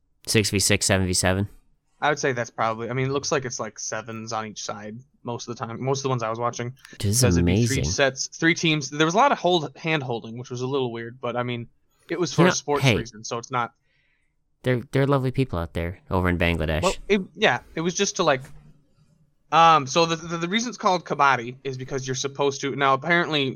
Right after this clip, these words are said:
Speaker 2: in recently, this isn't, that's true, you have thirty seconds, um, but it used to be you had to chant kabaddi and, and keep chanting it in one breath,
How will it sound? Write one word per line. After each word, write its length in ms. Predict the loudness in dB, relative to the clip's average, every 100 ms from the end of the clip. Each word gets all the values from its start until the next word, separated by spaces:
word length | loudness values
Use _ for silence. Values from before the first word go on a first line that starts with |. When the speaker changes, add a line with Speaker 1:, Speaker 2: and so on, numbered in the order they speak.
| -4
Speaker 2:
in 280 | -4 -4 -4
recently, 580 | -4 -4 -4 -4 -4 -10 _ _ -12
this 160 | -8 -6
isn't, 200 | -6 -8
that's 260 | -8 -8
true, 400 | -6 -2 0 0
you 120 | -2 -2
have 180 | -4
thirty 260 | -2 -2 0
seconds, 560 | -4 -6 -6 -8 -10 -14 _ _ _
um, 360 | -4 -2 -4 -2
but 120 | -2
it 60 |
used 240 | 0 -2 0
to 80 | -4
be 80 |
you 160 | -2 -2
had 160 | -2 -2
to 60 |
chant 320 | -4 -4 -4 -6
kabaddi 520 | 0 4 4 0 -14 _ _ _ -18
and, 340 | -16 -14 -16
and 240 | -16 -18 -18
keep 220 | -14 -10
chanting 340 | -4 -4 -4
it 140 | -6 -8
in 200 | -12 -6
one 260 | -4 -4
breath, 320 | -4 -4 -4